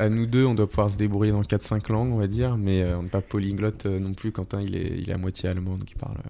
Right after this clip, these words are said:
parle couramment l'allemand. Je parle pas trop mal l'espagnol, mais ça devrait pas nous être trop utile vu le parcours. Euh, mais je pense que en Europe, euh, globalement, l'anglais fera quand même pas mal l'affaire dans la majorité des, des pays. Maintenant, c'est sûr qu'il y a des pays, euh, notamment vers les Balkans, et cetera, où ce sera, euh, un peu plus compliqué.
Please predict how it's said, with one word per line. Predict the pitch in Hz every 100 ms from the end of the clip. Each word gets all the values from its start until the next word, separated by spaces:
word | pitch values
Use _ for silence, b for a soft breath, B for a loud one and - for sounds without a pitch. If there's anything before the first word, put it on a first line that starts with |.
| -
parle | -
couramment | - 98 95
l'allemand. | 98 92 95 107 120 B B
Je | -
parle | 101
pas | 90 -
trop | -
mal | 98
l'espagnol, | 95 - 95 101 101
mais | 92
ça | 92 -
devrait | 101
pas | 87 101
nous | 98
être | 95
trop | - 95
utile | 95 - 101
vu | 95
le |
parcours. | 87 90 - 123 - 104
Euh, | 107 107
mais | 107
je | 107 - -
pense | 143 147
que | - 123 123
en | 101
Europe, | 104 113 120 131 - - - 95
euh, | 98
globalement, | 95 104 104 113 123
l'anglais | 110 110 113 117 127
fera | 123 98 95
quand | 104
même | 107 107 - -
pas | 110
mal | 110 104
l'affaire | 101 - 110
dans | 104
la | 98
majorité | 95 98 104 98
des, | 101 95 90 90
des | 90
pays. | 85 92 117 B B B -
Maintenant, | 104
c'est | 113 110
sûr | - 131 -
qu'il | 120 120
y | 107
a |
des | 95
pays, | 98 107 107 117
euh, | 117
notamment | 98 101 107
vers | 107 95
les | 95
Balkans, | 95 95 - 107 107 104
et |
cetera, | - - 98 104 113
où | 101
ce | - 98
sera, | - 98 98
euh, | 92 90
un | 107
peu | 107
plus | -
compliqué. | - 98 - 92 117 127